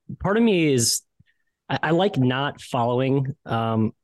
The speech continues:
a, a few teams or, like, conferences, like, these low majors, and you look at spreads after kind of feeling ignorant. I, I almost think it's actually works in your favor here. Like,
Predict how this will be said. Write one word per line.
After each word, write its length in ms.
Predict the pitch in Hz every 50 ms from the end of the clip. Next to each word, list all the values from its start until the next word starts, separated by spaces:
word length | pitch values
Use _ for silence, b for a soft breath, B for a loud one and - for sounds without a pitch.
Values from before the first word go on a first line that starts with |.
| -
a, 100 | - 135 -
a 80 | - 131
few 200 | - - 131 120
teams 340 | - - 135 127 127 120 117
or, 120 | 127 120
like, 200 | 117 113 107 -
conferences, 680 | - 139 131 120 110 - 123 117 113 - - 117 110 101
like, 220 | 113 110 95 - -
these 160 | - 107 104
low 100 | 113 110
majors, 640 | 110 107 107 104 104 110 107 104 104 101 95 - - -
and 120 | 120 117
you 120 | 110 110
look 160 | 113 127 - -
at 100 | 120 -
spreads 680 | - - - 113 110 110 110 107 104 104 98 - -
after 420 | 104 110 107 - - 113 104 101
kind 180 | - - 117 110
of 80 | 98
feeling 420 | - - 113 110 107 104 104 92 - -
ignorant. 440 | 131 120 117 117 117 117 127 - - _ _ _ _ _ _ _ _ _ _ _ _ _ _
I, 200 | - 131 143 147
I 140 | - - 147
almost 180 | 156 180 202 -
think 80 | 214 175
it's 100 | 135 151
actually 320 | 135 131 - - 127 110
works 260 | 104 107 113 101 -
in 60 | 113
your 100 | 104 98
favor 280 | 92 - 104 104 110 120
here. 180 | 117 143 151 151
Like, 180 | 139 127 -